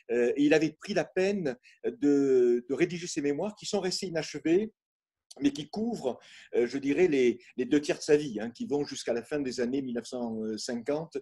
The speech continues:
lorsqu'il était à Paris responsable, euh, d'une maison, euh,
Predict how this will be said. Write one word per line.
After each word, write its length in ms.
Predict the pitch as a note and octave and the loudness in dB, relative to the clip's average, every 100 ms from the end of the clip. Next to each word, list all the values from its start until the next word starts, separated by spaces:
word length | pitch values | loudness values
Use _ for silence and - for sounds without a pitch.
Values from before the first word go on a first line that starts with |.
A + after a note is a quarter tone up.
| - - - | -12 -20 -4
lorsqu'il 300 | B2+ - B2 | -4 -2 -6
était 160 | A#2+ C3 | 0 0
à 80 | |
Paris 340 | A#2+ A#2+ A#2+ C#3+ | 0 -4 -4 -6
responsable, 760 | A#2+ - A2+ - C#3+ C3+ A2+ - - - | -6 -8 -10 -4 -4 0 -2 -2 -12 -6
euh, 80 | A2+ | -4
d'une 220 | A2 A#2 | -4 -4
maison, 480 | A#2+ A2 C#3 C#3 C3 | -2 0 0 0 0
euh, 160 | A2+ | 0